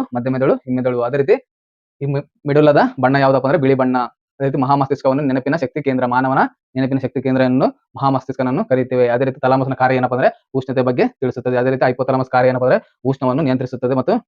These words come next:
ನೀರನ್ನು ನಿಯಂತ್ರಿಸುತ್ತದೆ. ಅದೇ ರೀತಿ ನಿದ್ರೆಯನ್ನು ನಿಯಂತ್ರಿಸುತ್ತದೆ. ಈ ಒಂದು ಹೈಪೋಥಾಲಮಸ್ ಅನ್ನು ಮಾಸ್ಟರ್, ಮಾಸ್ಟರ್ ಗ್ಲ್ಯಾಂಡ್ ಎಂದು ಕರೀತೇವೆ. ಅದೇ ರೀತಿ ಹೈಪೋಥಾಲಮಸ್ ಪಿಟ್ಯುಟರಿ ಗ್ರಂಥಿಯನ್ನು ನಿಯಂತ್ರಿಸುತ್ತದೆ. ಈ ರೀತಿಯಾಗಿ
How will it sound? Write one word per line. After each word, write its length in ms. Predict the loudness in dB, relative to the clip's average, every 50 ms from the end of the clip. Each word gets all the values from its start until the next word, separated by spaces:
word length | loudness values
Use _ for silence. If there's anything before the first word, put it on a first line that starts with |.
| _ -4
ನೀರನ್ನು 340 | -2 0 2 2 2 2 0
ನಿಯಂತ್ರಿಸುತ್ತದೆ. 480 | 0 0 -2 -4 -6 -6 -4 -2 -2
ಅದೇ 120 | 0 0 -2
ರೀತಿ 120 | -2 -4 -6 _ _ _ _ _
ನಿದ್ರೆಯನ್ನು 420 | -6 -2 0 2 2 2 2 2 0 0 -2 _ _ _ _ -4
ನಿಯಂತ್ರಿಸುತ್ತದೆ. 600 | -2 0 0 2 0 -2 -2 -2 -2 0 0 0 0 -2 _ _ _ _ _ _ _ _ 0
ಈ 60 | 2
ಒಂದು 120 | 4 4 4
ಹೈಪೋಥಾಲಮಸ್ 400 | 2 2 2 2 2 2 2 0
ಅನ್ನು 120 | 0 0
ಮಾಸ್ಟರ್, 380 | 0 0 0 0 2 0 0 2 0
ಮಾಸ್ಟರ್ 300 | 0 -2 0 0 -2 0
ಗ್ಲ್ಯಾಂಡ್ 240 | 0 0 2 2
ಎಂದು 160 | 2 2 2 0 0
ಕರೀತೇವೆ. 420 | -2 -4 -4 -2 0 2 2 4
ಅದೇ 120 | 4 4 2
ರೀತಿ 160 | 2 0 -2 -2 _ _ _
ಹೈಪೋಥಾಲಮಸ್ 560 | -4 -4 -2 0 0 0 0 0 0 -2 -4
ಪಿಟ್ಯುಟರಿ 320 | -4 -4 -2 2 2 2 2
ಗ್ರಂಥಿಯನ್ನು 440 | 2 0 0 0 0 -2 0 -2 -2
ನಿಯಂತ್ರಿಸುತ್ತದೆ. 420 | -2 -2 -4 -6 -8 -6 -4 -2
ಈ 80 | -2 0
ರೀತಿಯಾಗಿ 340 | 0 -2 -2 -2 0 0